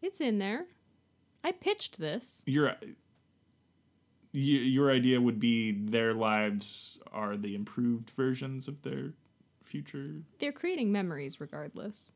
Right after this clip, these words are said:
Speaker 1: They're hanging out
Speaker 2: Gotcha.
Speaker 1: together.
Speaker 2: But then if
Speaker 1: They're
Speaker 2: the
Speaker 1: all
Speaker 2: genie
Speaker 1: going
Speaker 2: says, "If you don't choose it, then the memories are gone."
Speaker 1: I don't think that would go. I don't think that would work that way.
Speaker 2: I s-, it says the genie.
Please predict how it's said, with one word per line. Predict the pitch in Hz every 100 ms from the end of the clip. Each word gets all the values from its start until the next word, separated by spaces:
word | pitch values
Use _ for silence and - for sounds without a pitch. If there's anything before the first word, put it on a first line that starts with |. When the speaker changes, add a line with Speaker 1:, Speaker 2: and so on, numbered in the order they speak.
| _ -
Speaker 1:
They're | 214
hanging | 247 220 185
out | 165
Speaker 2:
Gotcha. | -
Speaker 1:
together. | 139 - - 214
Speaker 2:
But | 131
then | - 135 -
if | 127 -
Speaker 1:
They're | 220
Speaker 2:
the | 220
Speaker 1:
all |
Speaker 2:
genie | 233 -
Speaker 1:
going | 220 196
Speaker 2:
says, | 175 127 113
"If | 110 113
you | 117
don't | 127 107
choose | - 131 123 117
it, | 104
then | 107 104
the |
memories | 101 104 104 101 98
are |
gone." | - 85 58 - - - _ _ _ _ _ _ _ -
Speaker 1:
I | 254
don't | 240
think | 196 -
that | - -
would | -
go. | - - 214 - -
I | 233
don't | 214
think | 170
that | - -
would | -
work | - -
that | 175 175
way. | 202 240 - _ _ _ _ _ 214 - - - _ _ _ _ _ _ -
Speaker 2:
I | -
s-, | -
it | 90 -
says | - -
the | - 120
genie. | 120 135 214 247 196